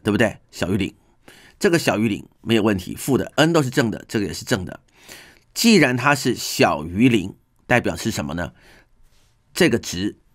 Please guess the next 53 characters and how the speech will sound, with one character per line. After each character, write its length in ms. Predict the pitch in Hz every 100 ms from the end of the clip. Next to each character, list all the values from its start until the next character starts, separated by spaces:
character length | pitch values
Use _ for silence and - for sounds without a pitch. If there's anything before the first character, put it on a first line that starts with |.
| _ _ _ _ _ _ -
lambda 420 | 131 139 120 90
hat 320 | - 104 90
啊， 200 | - 85
这， 180 | - 139
这 240 | 135 202
个 120 | 170 101
值 360 | - 80 90 _ _ - -
会 240 | - 156 120
出 200 | - 139
现 200 | 131 113
的 120 | 90
是 180 | - 95
一 140 | 95
个 260 | - 107 - _ _ _ _ _ _
相 400 | - - 143 143
对 180 | 143 101
极 240 | 87 -
大 200 | 90 101
值， 280 | - - - _ _ - -
也 80 | 92
就 140 | 120
是 120 | 107
所 220 | 104 80
谓 160 | 82 92
最 380 | - - 165 107
大 340 | 131 110 - -
概 200 | 131 95
四 380 | 90 - - 82
法， 380 | - 85 - _ _ _ -
我 100 | 87
们 160 | 90
成 180 | - 98
功 200 | 110 113
了。 120 | 98 _ _ - - - -
所 160 | -
以 240 | 135 113 - _ _ -
我 140 | 107
们 100 | 104
的 80 | 117
lambda 340 | 131 147 104
值 220 | 90 - 85
就 160 | 107
是 160 | 101 98
用 300 | 104 104 85
的 100 | 90
是 160 | -
平 260 | 92 - 104
均 200 | 123 139
数 340 | 135 151 - - _ _ _
来 200 | - 92
做 160 | 92 110
估 220 | - 98
计 300 | - 104 -